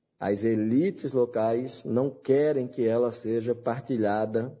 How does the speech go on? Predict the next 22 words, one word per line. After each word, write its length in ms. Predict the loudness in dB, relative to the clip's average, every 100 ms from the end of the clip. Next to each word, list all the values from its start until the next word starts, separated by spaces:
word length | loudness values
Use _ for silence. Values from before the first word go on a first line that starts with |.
| _
por 160 | -8
todo 360 | -2 2 4 2
o 60 |
país 460 | -2 0 0 0 -2
para 240 | -2 0
garantir 440 | 2 0 -2 -4 -2
o 60 |
isolamento 680 | 0 2 2 2 0 -2 -4
e 20 |
para 220 | -4 0 2
garantir 640 | 0 -2 -4 -2 -2 -2 -12 _
a 120 | -2
vida. 480 | 0 0 0 -4 -8 -10
Em 160 | -8
todos 500 | -6 2 4 4 0
os 120 | -4 -2
países, 640 | 0 2 0 -2 -6 -10
as 160 | -6 -4
propostas 640 | 0 0 2 0 0 -4
de 140 | -4 -4
renda 340 | -2 0 2
básica 580 | 2 0 -2 -4 -6